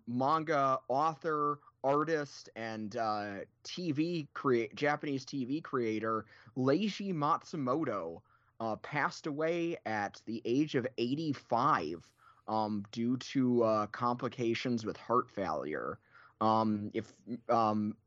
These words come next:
Matsumoto Sensei's name is familiar, it's because he created some truly legendary pieces of Japanese space opera, including, uh,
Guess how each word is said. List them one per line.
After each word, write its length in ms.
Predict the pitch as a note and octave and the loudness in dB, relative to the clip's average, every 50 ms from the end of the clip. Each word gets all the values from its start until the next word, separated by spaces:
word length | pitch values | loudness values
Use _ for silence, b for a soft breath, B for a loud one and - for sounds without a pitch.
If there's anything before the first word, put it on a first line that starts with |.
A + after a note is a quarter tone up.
| _ _ _ _ | _ _ _ _
Matsumoto 640 | C3 C3 D3 D#3+ D#3 - - D#3 D3 C#3+ D3+ D3 C#3 | 2 4 4 4 2 0 0 2 2 4 2 0 0
Sensei's 520 | - - C3+ C3+ C3+ - D3 C3+ C3 A#2+ A#2+ | -2 -4 -4 -4 -4 -4 -2 -2 -2 -2 -2
name 260 | B2 B2 B2+ B2 A#2+ | -2 -2 -2 -2 -2
is 140 | A#2 G#2+ - | -4 -6 -8
familiar, 640 | - A#2 A2+ B2+ D3+ E3 D#3+ D#3 D#3 D3+ D3+ D3+ D3 b b b b b b | -8 -4 0 0 2 2 2 4 4 2 2 0 -2 b b b b b b
it's 220 | - B2 A#2 - - | -2 -2 -2 -2 -6
because 540 | - C3 - - - C3+ B2+ B2+ A#2+ A#2 | -6 -6 -6 -4 -2 0 0 0 0 -2
he 220 | - - C3 B2 A#2 - | -4 -4 -4 -4 -4 -6
created 720 | - - - C3+ B2+ B2 A#2+ A#2+ B2 B2 A#2+ A#2 A2 G#2+ F#2+ | -12 -6 -2 0 2 2 2 2 2 4 4 2 2 0 -6
some 500 | - - B2 G#2+ G#2 G2 F#2+ G2 F#2+ F#2 b b b b b b b b b b _ | -6 -4 -4 -2 -2 -4 -4 -6 -8 -8 b b b b b b b b b b _
truly 640 | - - - - - F#3+ A3 A3+ G3+ F#3 D#3+ D3 | -8 -6 -6 -2 2 2 4 4 4 4 4 4
legendary 720 | C3+ A#2+ A2 B2+ C3 B2 B2+ C#3+ B2+ A#2+ B2+ B2 A2+ A2 A2 | 2 2 2 2 2 2 2 0 0 2 2 0 0 0 -2
pieces 440 | G#2+ - - B2 A#2 - C3 A#2 A2+ | -4 -4 -6 -6 -6 -4 -6 -6 -4
of 100 | A2+ G#2+ | -6 -4
Japanese 520 | G2 A2+ A2 A2 G#2+ - A2 G2 G2 - | 0 0 0 0 0 -2 -4 -4 -4 -6
space 360 | - - D#3 C#3+ C#3+ C3+ - C#3+ | -4 -2 0 0 0 2 2 4
opera, 580 | C3 B2 B2 A#2 - C3+ B2+ A#2 A#2 A2+ A2 - | 4 4 4 2 2 0 2 2 2 0 -2 -4
including, 760 | G#2 A2 A2+ G#2+ - - - C3+ B2+ B2 B2 A#2+ A#2 A#2 A#2 | -6 -8 -8 -8 -8 -4 -2 0 2 2 2 2 2 0 0
uh, 320 | A2 G#2+ G#2 G#2 G#2+ G#2+ | 0 0 0 0 0 -2